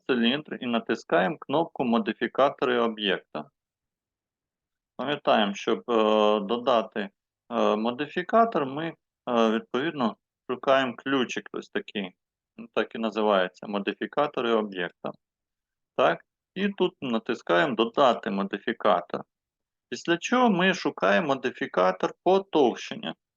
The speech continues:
Він у нас, е, знаходиться в категорії генерувати. Ось у нас «Потовщення». Так, обрали. І, а, добав-,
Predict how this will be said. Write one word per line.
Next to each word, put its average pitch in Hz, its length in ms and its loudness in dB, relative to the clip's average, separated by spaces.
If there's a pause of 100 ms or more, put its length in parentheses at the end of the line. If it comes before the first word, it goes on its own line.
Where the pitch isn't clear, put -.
(220)
Він 180 280 -2
у 147 120 0
нас, 151 480 0
е, 107 800 2 (560)
знаходиться 139 640 -4
в 107 160 -2 (140)
категорії 123 760 0
генерувати. 113 920 -2 (640)
Ось - 240 -10 (200)
у 104 40 -12
нас 98 340 -6
«Потовщення». - 840 0 (1120)
Так, 127 300 0
обрали. 110 520 2 (540)
І, 214 160 2
а, 123 640 4 (460)
добав-, 135 600 -2